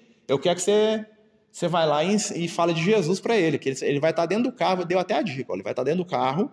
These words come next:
né, a carruagem, e ele vai tá lá emba-, embananado, porque ele vai tá lendo o livro do profeta Isaías, e não vai tá entendendo nada, ele vai ler aquele negócio, lá já viu quando você lê o livro e não entende nada?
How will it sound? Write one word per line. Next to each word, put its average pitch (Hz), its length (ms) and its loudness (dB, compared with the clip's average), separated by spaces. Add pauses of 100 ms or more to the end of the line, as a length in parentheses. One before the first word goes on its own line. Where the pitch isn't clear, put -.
(180)
né, 113 120 -6
a 143 120 -8
carruagem, 120 600 -2 (300)
e 131 60 2
ele 143 100 4
vai 180 180 0
tá 196 140 2
lá 175 160 2
emba-, 165 220 -4 (160)
embananado, 180 720 0
porque 202 160 -4
ele 202 60 0
vai 202 120 2
tá 190 140 0
lendo 165 520 0
o 143 120 -2
livro 147 280 0
do 151 80 -4
profeta 143 460 -2
Isaías, 139 720 0 (200)
e 147 80 0
não 156 80 0
vai 170 120 2
tá 180 80 -2
entendendo 185 400 0
nada, 143 300 -2
ele 101 100 -6
vai 139 140 0
ler 123 220 -2
aquele 139 200 -4
negócio, 117 360 -6
lá 147 60 -4
já 151 100 -2
viu 190 80 -4
quando 196 140 -2
você 180 140 -2
lê 147 120 4
o 139 80 4
livro 131 180 0
e 127 40 -4
não 127 60 -4
entende 123 280 -4
nada? 147 360 -8